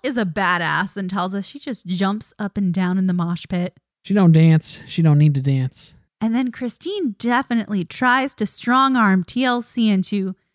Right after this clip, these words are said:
Speaker 1: signing another contract for season sixteen by promising to reveal her dance moves at the wedding.
Speaker 2: She's not giving any of this away for free.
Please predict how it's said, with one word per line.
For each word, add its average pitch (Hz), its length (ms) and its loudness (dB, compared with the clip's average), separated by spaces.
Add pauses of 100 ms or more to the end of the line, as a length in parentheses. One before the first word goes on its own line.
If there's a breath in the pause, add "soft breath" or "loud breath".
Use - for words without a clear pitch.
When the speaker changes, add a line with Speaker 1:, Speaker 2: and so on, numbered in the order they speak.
(220)
Speaker 1:
signing 330 440 0
another 240 300 0
contract 190 720 -4
for 185 240 -6
season 226 460 -2
sixteen 175 680 -4 (240)
by 240 140 0
promising 359 680 -2
to 294 120 -4
reveal 254 360 -2
her 247 180 -4
dance 214 380 -6
moves 202 260 -4
at 185 180 -4
the 175 80 -6
wedding. 151 400 -8 (260)
Speaker 2:
She's 170 180 -4
not 170 140 4
giving 175 200 6
any 170 200 8
of 160 80 8
this 151 140 4
away 151 180 4
for 139 120 0
free. 156 420 -4